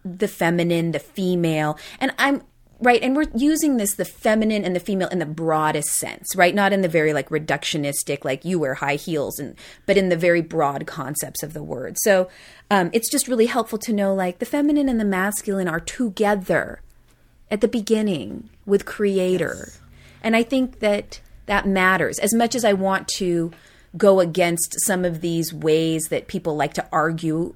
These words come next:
Speaker 1: around Genesis one, it is helpful to know there are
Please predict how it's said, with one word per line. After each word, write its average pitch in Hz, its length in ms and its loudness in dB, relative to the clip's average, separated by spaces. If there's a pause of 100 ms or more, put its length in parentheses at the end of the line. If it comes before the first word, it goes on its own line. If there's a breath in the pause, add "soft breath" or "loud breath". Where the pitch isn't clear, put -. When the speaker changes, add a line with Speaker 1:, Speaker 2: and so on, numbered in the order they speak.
Speaker 1:
around 170 340 2
Genesis 185 480 0
one, 196 280 0
it 190 120 -2
is 180 100 0
helpful 170 320 -4
to 170 140 -6
know 156 120 -2
there 143 240 -2
are 147 280 -4